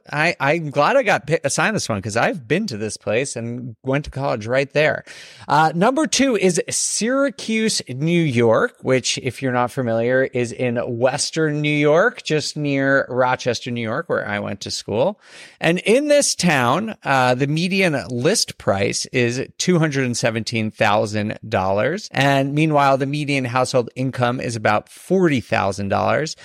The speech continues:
and the median rent is fourteen hundred and fifty dollars, meaning the rent to price ratio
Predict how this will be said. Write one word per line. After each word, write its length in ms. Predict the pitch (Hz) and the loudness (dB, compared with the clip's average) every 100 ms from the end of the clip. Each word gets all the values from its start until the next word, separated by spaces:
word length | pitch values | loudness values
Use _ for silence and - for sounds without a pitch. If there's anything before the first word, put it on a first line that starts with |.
| - - | -20 -4
and 100 | 180 | 2
the 60 | 190 | 4
median 320 | 202 190 180 | 4 4 4
rent 320 | 156 143 127 - | 2 2 -2 -2
is 280 | 139 135 131 - | 2 2 0 -8
fourteen 680 | - 160 160 - - 143 135 | -6 -2 -2 -2 -2 -2 -2
hundred 480 | 120 123 120 117 | -2 -2 0 0
and 240 | 113 113 117 | 0 -4 -4
fifty 400 | - 233 - 131 | -4 -4 0 0
dollars, 420 | 101 98 - - | 0 -2 -8 -6
meaning 280 | 165 240 233 | 0 0 2
the 100 | 214 | -2
rent 360 | 151 151 214 | 2 0 2
to 80 | 247 | 0
price 360 | 247 226 190 - | 2 2 2 0
ratio 840 | 131 147 170 - 123 98 98 - | 2 2 2 0 0 0 0 -2